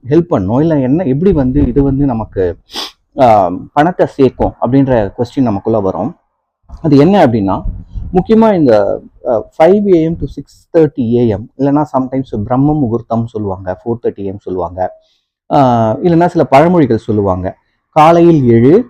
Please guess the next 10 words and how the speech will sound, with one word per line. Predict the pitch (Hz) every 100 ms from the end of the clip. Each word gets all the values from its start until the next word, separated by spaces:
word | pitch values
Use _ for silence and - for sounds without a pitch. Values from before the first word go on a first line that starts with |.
| _ _ -
சூரியனையே | 190 175 151 135 139 120
வெல்வாய், | 113 107 98 - _
சூரியனுக்கு | _ 175 185 190 160 143
முன் | 147 170
எழு, | 123 113 262 -
சூரியனையே | 208 180 156 139
வெல்வாய்" | 113 98 92 -
அப்படின்னு | 98 117
சொல்லிட்டு | - 95 90 143 92 82
சொல்லுவாங்க. | - 113 101 82 80 214